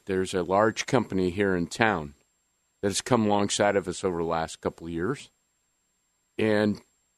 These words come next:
each time I visited with the C E O of this company, his executive assistant made a comment. She'd like to help by volunteering for her church group.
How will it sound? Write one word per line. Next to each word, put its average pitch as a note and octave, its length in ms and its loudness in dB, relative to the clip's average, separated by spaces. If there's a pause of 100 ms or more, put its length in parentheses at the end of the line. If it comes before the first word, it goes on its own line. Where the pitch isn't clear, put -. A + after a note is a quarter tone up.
(1400)
each D3+ 220 0
time C#3 300 6
I G2+ 100 4
visited F2+ 600 0 (380)
with G2 220 -2
the F2+ 140 -2
C G2+ 400 2
E G2 60 4
O F#2+ 160 4
of F2 140 0
this E2+ 200 -12
company, F#2 480 -4 (760)
his A2+ 140 -2
executive B2 560 2
assistant - 640 -2 (800)
made G2+ 160 0
a F#2+ 60 0
comment. A2 480 0 (120)
She'd G#2+ 280 -8
like A2 220 2
to G#2+ 100 -2
help A2+ 400 2 (320)
by G2 140 2
volunteering G2+ 1000 0
for F2+ 260 -4
her F2+ 240 -2
church - 400 -2
group. - 220 -20